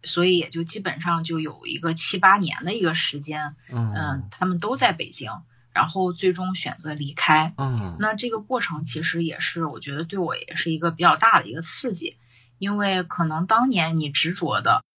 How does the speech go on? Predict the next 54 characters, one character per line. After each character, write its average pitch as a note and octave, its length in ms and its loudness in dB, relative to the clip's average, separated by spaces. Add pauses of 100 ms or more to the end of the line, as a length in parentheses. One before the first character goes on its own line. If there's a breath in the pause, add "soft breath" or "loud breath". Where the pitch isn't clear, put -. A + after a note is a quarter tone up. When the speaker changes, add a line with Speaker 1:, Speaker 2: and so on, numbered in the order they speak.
(180)
Speaker 1:
或 F3 80 2
者 D#3+ 140 4
是 E3+ 180 2
你 E3 140 2
觉 C#3+ 180 -2
得 E3 160 6
你 D#3 140 0
要， D3 200 0 (220)
呃， B2+ 300 -6
进 F3+ 180 0
入 F3 140 2
到 D#3 340 6 (260 soft breath)
这 - 200 -6
个 - 240 0 (100)
首 D3 260 0
都， E3+ 460 2
然 D3+ 200 2
后 D#3 220 -2 (220)
一 F#3+ 140 0
线 G3+ 240 0
城 D#3+ 240 -2
市， F3 320 0 (100)
要 D3+ 220 4
进 F3 240 -4
入 E3 160 0
到 D#3 240 2
这 D3 200 -4
个 C#3+ 200 -4
文 D3+ 240 -4
化 F#3 160 10
比 D#3+ 120 2
较 D#3 140 6
发 G3 260 2
达 D#3 200 4
的 E3 80 -16
地 D#3+ 160 -10
区， - 240 -10
但 G3+ 220 2
是 F#3 380 -6 (340 loud breath)
你 E3 80 -10
会 F3+ 140 -4
发 G3+ 220 4
现 F#3+ 240 -6
这 F3 140 -6
几 C#3+ 160 -14
年 - 180 -10
的 E3+ 100 -6
变 E3+ 320 -2
化， D3 220 6
大 E3 160 2
家 F3+ 80 6
很 F3 200 -2
清 A#3 300 -4
楚， - 260 -2